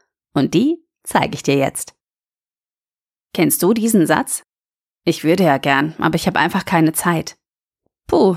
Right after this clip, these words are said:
wie oft habe ich den schon selbst gedacht oder gesagt oder von anderen Menschen gehört. Und das nicht nur beim Thema Essen. Natürlich fühlt sich dieser Gedanke manchmal sehr real an. Wir haben Verpflichtungen, Termine,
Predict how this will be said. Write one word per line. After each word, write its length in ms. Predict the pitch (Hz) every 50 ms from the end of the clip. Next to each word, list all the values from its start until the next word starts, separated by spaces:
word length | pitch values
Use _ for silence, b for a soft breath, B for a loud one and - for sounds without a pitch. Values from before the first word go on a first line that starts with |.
| - -
wie 240 | - 202 233 226
oft 160 | 220 202 - -
habe 140 | 185 175
ich 80 | 190 -
den 180 | - 208 240 240
schon 160 | - 196 180
selbst 300 | 170 170 - - - -
gedacht 420 | 180 160 165 160 170 - - -
oder 160 | 160 151 143
gesagt 640 | 147 151 143 156 160 156 156 156 - - - - -
oder 160 | - 143 -
von 160 | - - 151 -
anderen 300 | - 160 202 185 156 147
Menschen 320 | 143 143 143 - 156 151
gehört. 420 | 147 - - - - - - - _ _ _ _ _ _ _ -
Und 160 | 185 170 -
das 240 | 170 151 190 - -
nicht 180 | 160 151 - 170
nur 80 | 156
beim 160 | 147 143 151
Thema 260 | - - 165 170 - -
Essen. 280 | 180 - - - - - _ _ _ _ _ _ _ _ _ _ _ _ _
Natürlich 440 | - - 269 - 320 302 262 - -
fühlt 180 | - 202 190 -
sich 160 | 190 165 -
dieser 300 | - 196 208 196 185 160
Gedanke 380 | 160 160 170 160 165 156 165
manchmal 480 | 156 151 151 196 - - 170 151 151 143
sehr 200 | - 147 156 -
real 320 | 160 151 139 143 156 156
an. 220 | - - 104 - - _ _ _ _ _ _ _ _ _ _ _
Wir 140 | - 185 160
haben 120 | 165 160 156
Verpflichtungen, 840 | - - - - 240 226 - - - 180 175 165 160 156 156 156
Termine, 600 | - - - 165 185 196 190 175 160 151 147 151